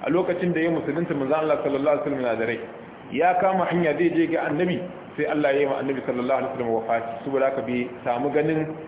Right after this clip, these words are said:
manzo Allah sallallahu alaihi wasallam ba. Amma duk wani sahabi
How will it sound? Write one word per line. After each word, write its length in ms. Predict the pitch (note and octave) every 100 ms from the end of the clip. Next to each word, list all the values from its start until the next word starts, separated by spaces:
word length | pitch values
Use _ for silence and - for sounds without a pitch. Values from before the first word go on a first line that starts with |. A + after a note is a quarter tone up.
| - - - - - - - -
manzo 180 | B2+ B2
Allah 260 | C#3 C#3+ A#2+
sallallahu 340 | B2 A#2 B2+ A#2+
alaihi 200 | A#2 A#2
wasallam 240 | G#2+ G2+
ba. 100 | G2 G2 - - -
Amma 380 | C3 C#3+ C#3+ -
duk 180 | G3 -
wani 260 | F3 G3 G3+
sahabi 520 | F3+ - C#3+ C#3+ C#3